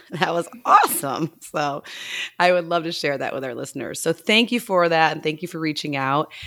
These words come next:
And the species you selected today is the crown lemur. So do you wanna give a description of what they look like for our listeners?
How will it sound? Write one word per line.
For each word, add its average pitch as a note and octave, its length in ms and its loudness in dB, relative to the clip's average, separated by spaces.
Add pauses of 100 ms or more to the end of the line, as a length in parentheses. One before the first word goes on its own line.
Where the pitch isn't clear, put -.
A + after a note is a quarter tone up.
(260)
And F3 200 4
the F3 40 2
species A3+ 600 0
you G#3+ 100 0
selected G3+ 460 0
today C3+ 540 -2 (420)
is D3+ 160 -4
the E3 60 -4
crown F3 520 2
lemur. D#3 460 0 (480)
So F3 560 0
do D#3 200 -4
you G3 200 0
wanna B3 560 4 (360)
give F#3+ 260 6
a F3+ 100 4
description E3+ 540 0
of E3 120 2
what E3 120 0
they D3 120 2
look D3 240 -2
like B3 280 2
for - 200 -2
our A3+ 120 6
listeners? B3+ 560 0